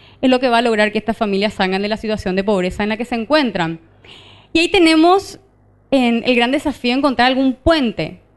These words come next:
que nos una a estos dos objetivos, ¿verdad? De combatir la invisibilidad al mismo tiempo que fomentamos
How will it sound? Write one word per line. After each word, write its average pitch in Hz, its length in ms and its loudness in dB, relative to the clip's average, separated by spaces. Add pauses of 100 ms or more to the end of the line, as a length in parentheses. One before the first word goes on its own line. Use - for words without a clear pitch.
(280)
que 220 80 2
nos 214 160 -2
una 202 220 -4
a - 20 -4
estos 208 220 -6
dos 190 120 -2
objetivos, 202 640 -2
¿verdad? 190 200 -6
De 196 80 -8
combatir 208 420 -2
la 240 60 -2
invisibilidad 277 720 -2
al 269 80 -4
mismo 220 260 -2
tiempo 202 220 -2
que 220 80 -2
fomentamos 208 760 -2